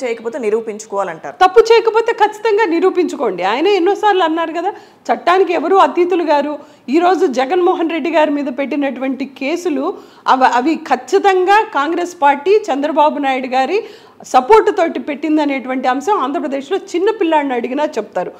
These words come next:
Speaker 2: కానీ జగన్మోహన్ రెడ్డి గారి మీద ఎన్ని సంవత్సరాలు లక్ష కోట్లు, లక్ష కోట్లు, అవి నిరూపణ అయినది లేదు, అవి నిరూపణ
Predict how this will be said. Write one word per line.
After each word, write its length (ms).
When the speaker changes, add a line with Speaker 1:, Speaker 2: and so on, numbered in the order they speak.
Speaker 2:
కానీ 180
జగన్మోహన్ 640
రెడ్డి 200
గారి 200
మీద 180
ఎన్ని 420
సంవత్సరాలు 640
లక్ష 300
కోట్లు, 380
లక్ష 320
కోట్లు, 340
అవి 200
నిరూపణ 480
అయినది 420
లేదు, 260
అవి 180
నిరూపణ 460